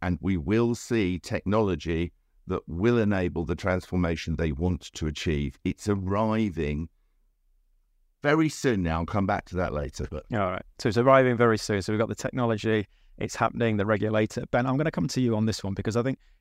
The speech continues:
Speaker 2: it's quite important for, um, perhaps advisors to think about how they can, uh, emphasize their value compared to, um, A I driven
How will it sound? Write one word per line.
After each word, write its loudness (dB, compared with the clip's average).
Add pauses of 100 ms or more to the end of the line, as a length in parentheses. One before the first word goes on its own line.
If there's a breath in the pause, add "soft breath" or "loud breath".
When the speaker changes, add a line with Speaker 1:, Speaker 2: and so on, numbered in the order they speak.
(100)
Speaker 2:
it's -4
quite -2 (100)
important -2
for, 0 (600)
um, 0 (160)
perhaps -4
advisors 0
to -10
think 0
about -2
how -2
they 2
can, -2 (560)
uh, 0 (200)
emphasize -2
their 2
value -4 (600)
compared 0
to, -2 (160)
um, -4 (500)
A 2
I 0
driven 0